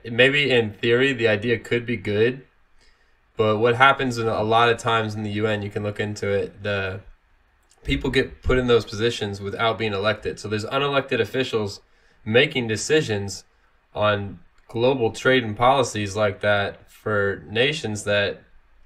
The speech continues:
don't have a lot of say. It's kinda nonsense. Also, if you ever look at their, the U N logo, I would be remiss if I didn't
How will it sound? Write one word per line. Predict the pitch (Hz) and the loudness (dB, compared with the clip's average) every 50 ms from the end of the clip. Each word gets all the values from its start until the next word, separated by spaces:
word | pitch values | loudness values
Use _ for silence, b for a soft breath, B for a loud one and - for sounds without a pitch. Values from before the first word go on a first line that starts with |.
| _ _ _ _ _ _ _ _ _ | _ _ _ _ _ _ _ _ _
don't | 127 131 127 | 2 2 4
have | 127 135 131 120 | 4 4 4 4
a | 120 | 6
lot | 123 123 110 | 4 4 4
of | 104 | 4
say. | - - 127 131 127 101 87 - - - - _ _ _ _ _ _ _ _ _ _ _ _ _ _ _ _ _ _ _ _ _ _ _ | 0 0 2 2 2 2 0 -4 -10 -16 -20 _ _ _ _ _ _ _ _ _ _ _ _ _ _ _ _ _ _ _ _ _ _ _
It's | - - | -20 -18
kinda | - - 113 104 101 | -4 -2 0 0 0
nonsense. | 101 107 110 113 107 - 101 98 98 | 2 0 0 0 0 -2 -4 -2 2
Also, | 120 127 127 - - 110 107 110 110 | 4 4 4 4 2 0 0 2 0
if | 117 104 107 | -2 -4 -4
you | 104 110 | -4 -4
ever | 107 110 | -2 -2
look | 107 110 104 - | -2 -2 -2 -4
at | 110 - | -6 -4
their, | - 104 101 95 92 | -2 0 0 0 -2
the | 82 80 92 | -4 -6 -8
U | 101 107 110 | -4 -2 -2
N | 104 98 95 | -2 -4 -4
logo, | 95 92 95 101 110 110 113 113 113 - - - - _ _ _ _ _ _ _ _ _ _ _ _ _ _ _ _ _ _ - _ _ _ _ _ _ _ - | -4 -4 -2 -2 0 0 0 -2 -4 -6 -14 -20 -20 _ _ _ _ _ _ _ _ _ _ _ _ _ _ _ _ _ _ -20 _ _ _ _ _ _ _ -4
I | 104 104 | -2 0
would | 107 110 107 | 0 0 2
be | 123 123 117 | 2 2 2
remiss | 113 110 107 107 110 107 95 - - | 2 0 2 2 2 2 2 -2 -6
if | 95 90 | -6 -4
I | 98 92 | -4 -4
didn't | 92 92 101 98 101 98 98 - | -2 -2 -2 0 0 -2 -4 -6